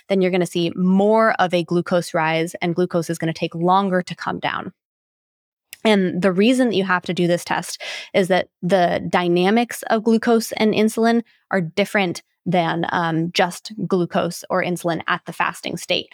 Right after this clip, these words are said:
So the problems in being able to respond to a glucose load happen before you get elevations in fasting glucose and insulin.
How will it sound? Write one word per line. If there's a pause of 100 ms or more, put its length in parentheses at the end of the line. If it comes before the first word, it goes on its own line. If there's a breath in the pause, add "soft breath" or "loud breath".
(240 loud breath)
So
the
problems (100)
in
being
able
to
respond
to
a
glucose
load (280 loud breath)
happen
before (180)
you
get (360)
elevations
in
fasting
glucose
and
insulin.